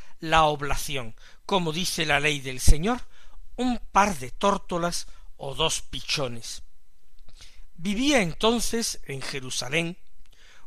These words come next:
un hombre llamado Simeón, hombre justo y piadoso, que aguardaba el consuelo de Israel, y el Espíritu Santo moraba en él.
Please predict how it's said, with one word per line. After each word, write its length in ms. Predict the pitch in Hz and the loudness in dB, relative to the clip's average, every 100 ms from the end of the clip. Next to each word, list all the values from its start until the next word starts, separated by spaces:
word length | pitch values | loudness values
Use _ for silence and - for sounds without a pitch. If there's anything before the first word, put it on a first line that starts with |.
| - | -2
un 180 | 247 254 | 4 6
hombre 420 | 262 247 247 220 | 6 4 0 0
llamado 460 | 165 139 170 170 | -2 4 2 2
Simeón, 680 | - - 208 160 160 147 104 - - - - - - - - - - - - | -2 0 2 4 4 2 -6 -10 -10 -10 -10 -10 -10 -8 -10 -12 -10 -8 4
hombre 340 | 233 240 233 | 6 6 2
justo 720 | 208 - 285 - - - 285 262 | 2 2 2 2 -2 -2 -2 0
y 120 | 196 | -2
piadoso, 720 | - 147 147 147 156 - 117 - - - - - - - | -4 0 0 2 0 -2 -4 -10 -12 -10 -10 -10 -10 2
que 140 | 170 | 6
aguardaba 720 | 160 139 143 131 185 220 247 - - - - | 6 6 0 4 4 6 2 -6 -12 -12 0
el 220 | - - | 0 2
consuelo 640 | - 147 131 - 202 196 165 | -2 -2 -2 2 2 4 0
de 80 | |
Israel, 600 | 147 131 135 135 123 110 - - - - - - - - | 0 0 0 -2 -4 -8 -10 -10 -8 -8 -8 -10 -8 0
y 120 | 196 | 4
el 80 | 170 | 4
Espíritu 640 | - - 277 240 185 - | 2 0 0 0 -2 0
Santo 460 | - 233 233 226 | 2 2 2 0
moraba 640 | 208 156 135 147 180 160 147 | 0 0 2 4 6 4 0
en 200 | 127 123 | -2 -6
él. 260 | 127 110 | -8 -8